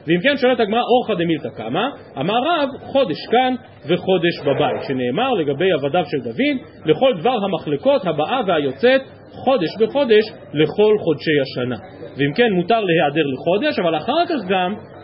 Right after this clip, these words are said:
להיות חודש שלם בבית. ולכן שוב, בהסכמתה קמא דבעי, ועדיין לא נכון ולא ראוי יותר מאשר חודש, כך מדייק רב מן הפסוק הזה,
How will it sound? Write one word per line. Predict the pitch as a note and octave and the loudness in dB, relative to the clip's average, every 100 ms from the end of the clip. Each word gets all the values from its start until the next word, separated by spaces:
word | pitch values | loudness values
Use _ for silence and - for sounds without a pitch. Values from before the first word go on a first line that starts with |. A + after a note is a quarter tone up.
| D#3+ | 0
להיות | F3+ B3 | 4 2
חודש | A#3+ G#3 F#3 - | 2 0 0 0
שלם | D3+ D3 | 0 2
בבית. | C3+ C3 - - | 0 -2 -6 -6
ולכן | C#3 C#3+ A#3 | -6 -2 -4
שוב, | - E4 A3 - - - - | 0 0 0 -2 -20 -20 -4
בהסכמתה | D#3+ E3 - E3+ D#3+ C4 B3+ | -2 0 -2 -2 0 -2 0
קמא | B3 A#3 | 0 2
דבעי, | G3 C4 D4+ - - - - - B2 | 2 2 0 -4 -10 -20 -20 -16 -4
ועדיין | C#3+ D#3 D#4 D#4+ G#3+ | -2 0 0 2 2
לא | C4 | 2
נכון | C4 - D#4 A#3 | 0 -2 -2 0
ולא | E3+ A3+ | 0 0
ראוי | A#3 B3 E4 C#4 - - | 0 0 0 0 -6 -4
יותר | F3 F3 A#3+ | -2 2 2
מאשר | G#3 D#3 C3 | 2 -2 -6
חודש, | - C4+ C4+ - | -2 0 0 0
כך | B3 A#3+ | -2 -2
מדייק | F3 E3 G3+ | -2 -2 -2
רב | G3 G#3+ | -2 -4
מן | D3 | -4
הפסוק | C#3+ C#3 G3+ A3+ | -4 -4 -4 -2
הזה, | A3 D4+ | -2 0